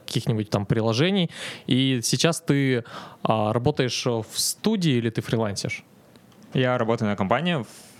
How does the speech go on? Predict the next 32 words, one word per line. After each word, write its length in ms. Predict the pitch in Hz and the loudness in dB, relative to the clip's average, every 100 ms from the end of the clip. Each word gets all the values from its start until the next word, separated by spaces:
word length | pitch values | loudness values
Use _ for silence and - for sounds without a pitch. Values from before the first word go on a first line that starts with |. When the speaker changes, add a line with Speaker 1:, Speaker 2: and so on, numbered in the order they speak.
| - | -2
Speaker 2:
в 40 | |
американский 380 | 107 101 113 - | 0 0 -2 -4
стартап. 420 | - 107 110 - - - - - - - - - - - - - - - | -4 0 0 -2 -10 -20 -20 -20 -20 -20 -20 -20 -20 -20 -20 -20 -20 -2
Speaker 1:
А, 180 | 127 117 | 0 2
то 100 | 135 | 2
есть, 220 | 127 117 | 2 2
Speaker 2:
И 20 | |
Speaker 1:
э, 80 | 127 | 2
ты 240 | - 175 | 2 2
работаешь 300 | 143 131 131 - | 2 0 -2 -2
сейчас 280 | - 127 - | 0 0 2
удаленно? 400 | 120 110 101 104 - _ - - - 135 113 | 0 0 -2 -8 -16 _ -20 -20 -18 -16 -12
Speaker 2:
Абсолютно 320 | 123 - 107 104 | -4 -2 0 0
верно. 340 | 95 110 131 - - - - - - - - | 0 -2 -4 -8 -20 -20 -20 -20 -20 -20 -6
Speaker 1:
А 120 | - 127 | 0 2
нам 220 | 139 135 | 2 0
вот, 120 | 127 196 - | -2 -6 -8
э, 160 | - | -4
и, 160 | - 143 | -2 0
и 160 | 143 | 2
интересно, 760 | 147 147 156 160 - 123 117 - | 2 2 2 0 0 0 0 -2
как 180 | - 139 | -2 0
ты 320 | - 127 120 | 0 0 0
пришел 400 | - 143 123 143 | -2 -2 0 0
к 60 | 127 | 0
тому, 220 | 123 131 | 0 0
что 360 | 175 135 120 113 | 0 0 2 0
вот 200 | 113 - | -2 -2
в 80 | 117 | 0
данный 300 | 123 127 113 | 0 0 0
момент 400 | 110 117 160 165 | 0 0 -2 -2
ты 440 | 123 113 110 - | 0 0 0 -4